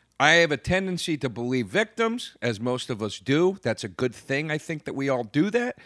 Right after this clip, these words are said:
But Lena Dunham has, th-, th-, th-, she is removed from that argument or debate or whatever you wanna call it or stance or perspective.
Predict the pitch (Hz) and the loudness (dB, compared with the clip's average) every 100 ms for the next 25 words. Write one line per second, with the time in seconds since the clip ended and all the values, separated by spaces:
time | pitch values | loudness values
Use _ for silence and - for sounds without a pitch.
0 | - - - 117 107 147 214 190 156 175 | -20 -20 -6 -2 2 2 2 0 2 2
1 | 170 165 135 _ - 143 135 131 123 113 | 2 -4 -8 _ 0 4 6 4 2 -4
2 | - _ _ _ 135 143 127 151 139 - | -14 _ _ _ -8 -6 -4 -6 -4 -4
3 | 208 214 160 151 131 139 160 156 143 - | -2 -2 0 0 0 2 6 4 2 -2
4 | 131 113 123 123 - 123 117 104 110 107 | 0 2 2 0 0 2 2 2 -2 -2
5 | - 104 101 113 107 101 - 98 107 104 | -2 -4 -4 0 0 0 -4 -2 -2 0
6 | 107 95 95 - 98 92 90 95 - 104 | -2 -2 -4 -4 0 0 -2 -6 -6 -6
7 | 78 - 95 - 90 85 | -8 -10 -14 -10 -10 -10